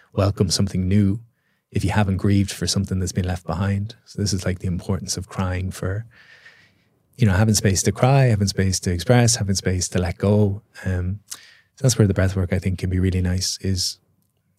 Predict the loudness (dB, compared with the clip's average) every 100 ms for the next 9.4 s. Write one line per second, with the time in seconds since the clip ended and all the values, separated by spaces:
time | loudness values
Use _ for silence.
0 | -4 0 0 0 -4 -10 _ _ _ _
1 | _ _ _ _ _ _ -4 -2 -2 -2
2 | 0 2 4 2 2 4 4 4 2 0
3 | -2 -6 4 6 8 6 4 0 0 2
4 | 4 4 2 0 -2 0 0 0 -2 -4
5 | -4 0 0 2 0 0 0 -2 -2 -4
6 | -8 _ _ _ _ _ _ -2 0 2
7 | 4 6 6 6 4 2 2 2 2 2
8 | 0 -4 -2 0 2 0 -2 -2 2 6
9 | 6 4 2